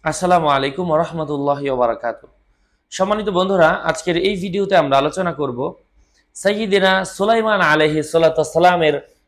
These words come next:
এমন একটা দোয়া। সুলাইমান আলাইহিস সালাতু ওয়াস সালাম তিনি নিজে যেই আমলটা করে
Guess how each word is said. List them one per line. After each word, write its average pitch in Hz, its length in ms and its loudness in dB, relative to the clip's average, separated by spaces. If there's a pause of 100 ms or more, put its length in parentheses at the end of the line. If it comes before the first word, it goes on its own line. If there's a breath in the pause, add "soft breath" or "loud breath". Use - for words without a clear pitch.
(280)
এমন 185 280 0
একটা 165 220 -2
দোয়া। 127 300 0 (1000)
সুলাইমান 214 400 4
আলাইহিস 165 360 4
সালাতু 165 280 2
ওয়াস 151 120 -4
সালাম 151 260 2 (120)
তিনি 156 240 -4 (140)
নিজে 202 320 0 (260)
যেই 185 260 4 (280)
আমলটা 180 440 2
করে 185 300 0